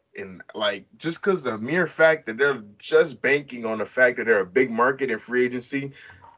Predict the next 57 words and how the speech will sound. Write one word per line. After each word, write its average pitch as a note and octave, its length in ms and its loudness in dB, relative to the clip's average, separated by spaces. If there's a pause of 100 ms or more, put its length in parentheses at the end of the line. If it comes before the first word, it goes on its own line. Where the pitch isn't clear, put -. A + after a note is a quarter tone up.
and G#3+ 100 0
they're A#2+ 80 8
gonna A#2 160 4
be A2 80 0
like, G#2 180 4
"Well, A#2+ 120 4
we D#3 80 6
have C#3+ 140 6
a B2 40 4
lot B2+ 180 6
of G#2+ 100 -6
cap C#3+ 260 2
space, G#2 340 -6
so A2+ 100 -4
people A2+ 240 -14
are G#2 40 -14
gonna G2 200 -4
come B2+ 220 -6
here." F#2+ 220 -12 (380)
If G2+ 280 -2
they C3+ 220 4
miss F#3+ 280 -4
out D#3 140 4
on B2+ 160 2
Jalen B2 320 2
Brunson C#3+ 640 -2
and G#2+ 120 -14
Kyrie, C#3 600 2 (540)
which G#2 240 -6
th-, A#2+ 140 2
I C3+ 100 4
don't C3 180 2
think B2 120 -6
they're A2 100 -4
getting G2+ 220 -10
Kyrie, G2 300 -4
but G2 140 -8
they A#2+ 160 2
missed E3 200 -6
out D3 100 0
on G#2 140 -2
Jalen A2+ 340 0
Brunson, B2 500 0 (460)
this C#3+ 160 4
whole D3 440 6
draft, B2+ 560 4
th-, A2+ 160 -12
all C3+ 160 2
these C#3 160 -6
trades C3+ 280 0
that A#2 100 -8
he G2+ 80 -12
just A2 240 -8
did B2+ 160 2
was G#2 180 -6
a F#2+ 80 -4
waste. F#2 480 -4